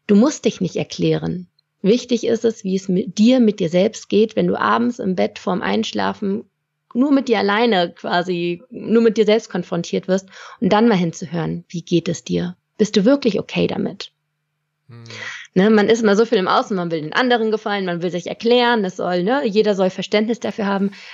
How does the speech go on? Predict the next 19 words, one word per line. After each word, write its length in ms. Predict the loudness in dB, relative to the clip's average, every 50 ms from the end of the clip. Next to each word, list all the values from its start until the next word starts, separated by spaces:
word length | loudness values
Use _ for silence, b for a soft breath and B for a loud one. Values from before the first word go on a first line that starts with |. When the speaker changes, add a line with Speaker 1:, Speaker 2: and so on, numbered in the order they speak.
| B B
Speaker 1:
Aber 140 | 0 2 2
am 100 | 2 2
Ende 300 | 2 2 4 4 4 2
des 180 | 0 -2 -8
Tages 480 | -8 -6 -6 -4 -4 -4 -6 -8 -8 -4
zählt 320 | 0 0 2 2 0 -2
halt 200 | -6 -8 -6 -2
wirklich, 420 | -2 -2 0 0 0 -2 -2 -4 _ -4
wie 180 | -2 -2 -2
kommt 260 | -4 -4 -2 0 2
man 160 | 2 2 2 4
selbst 320 | 2 2 2 0 -2 -2
damit 260 | -2 -2 -2 -4 -6
klar. 280 | -6 -4 -2 -2 -4 -4 B B B B B
Nicht 180 | 2 2 4 4
umsonst 520 | 4 6 6 4 4 2 2 -2 -4 -8
ist 220 | -8 -8 -8 -8
die, 320 | -8 -6 -4 -2 0 -2 0
äh, 240 | 0 0 0 0